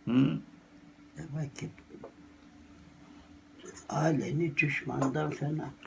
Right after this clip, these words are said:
Speaker 1: E, düşman da olabilir. Mesela senin bir dükkanın var.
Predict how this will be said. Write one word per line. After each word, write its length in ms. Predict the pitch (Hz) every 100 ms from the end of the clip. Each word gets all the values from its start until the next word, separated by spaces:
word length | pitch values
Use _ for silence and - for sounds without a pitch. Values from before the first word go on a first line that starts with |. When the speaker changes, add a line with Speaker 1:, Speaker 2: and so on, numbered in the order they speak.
| - - - - - - - -
Speaker 1:
E, 180 | 98
düşman 500 | 101 101 - 117 -
da 100 | 156
olabilir. 480 | 156 123 110 - - - - - - - - - - - - - - - - - - - - - - - - - - -
Mesela 720 | 127 143 131 117 120 143 160 - - - - - - - - - - - - - - - -
senin 440 | - 131 135 175 156
bir 160 | 139
dükkanın 640 | 131 135 - 120 127 113 104
var. 320 | 104 131